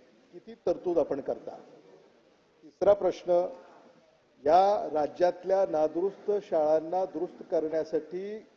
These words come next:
तुम्हाला किती आर्थिक तरतूद आवश्यक आहे एकूण, आणि वर्षाला किती करता? आणि मग अशी जर तरतूद, अध्यक्ष महोदय, म्हणजे आर्थिक तरतूद जर आपल्याला समजा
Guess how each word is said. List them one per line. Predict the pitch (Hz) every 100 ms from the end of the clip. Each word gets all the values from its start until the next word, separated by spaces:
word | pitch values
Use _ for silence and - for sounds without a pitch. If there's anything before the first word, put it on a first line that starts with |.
| _ _
तुम्हाला | 156 151 156 180 196
किती | 190 - 156 - 208 226 226 _ _ _ _ _ _ _
आर्थिक | 147 143 220 220 -
तरतूद | 175 - 208
आवश्यक | 170 190 208 220 180
आहे | - - - _ _ _ _ _ _ _ _ _ _ 185
एकूण, | - 202 - - - - _ _ _ _
आणि | 123 143
वर्षाला | 147 - 202 208
किती | 208 196
करता? | 180 131 - 131 - - - - _ _
आणि | 147
मग | 170
अशी | 139 - 196
जर | 220 214
तरतूद, | 202 175 208 190
अध्यक्ष | 170 185 -
महोदय, | 185 165 156 170 175 165 - - - _
म्हणजे | 160 160
आर्थिक | 139 139 131 190 190 - - -
तरतूद | 165 151 - 220
जर | - 196
आपल्याला | 185 170 175 185 170
समजा | 170 165 180